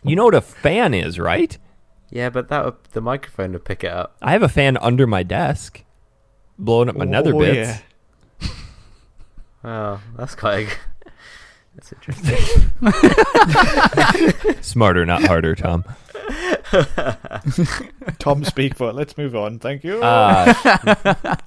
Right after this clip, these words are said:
Speaker 1: <laughs> so you play as Heather.
Speaker 3: Heather.
Speaker 1: Heather, and, um,
Speaker 2: Mason.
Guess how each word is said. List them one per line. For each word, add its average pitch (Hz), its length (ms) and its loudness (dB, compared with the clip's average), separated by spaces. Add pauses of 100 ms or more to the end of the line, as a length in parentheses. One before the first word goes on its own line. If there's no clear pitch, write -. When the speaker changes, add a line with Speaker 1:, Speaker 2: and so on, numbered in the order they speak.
(160)
Speaker 1:
<laughs> - 240 -20
so - 160 -4
you 170 180 0
play 226 400 2
as 131 640 2
Heather. 101 640 0 (1400)
Speaker 3:
Heather. 104 640 -4
Speaker 1:
Heather, 98 720 -2
and, 101 400 2
um, 87 480 0 (400)
Speaker 2:
Mason. 90 440 -10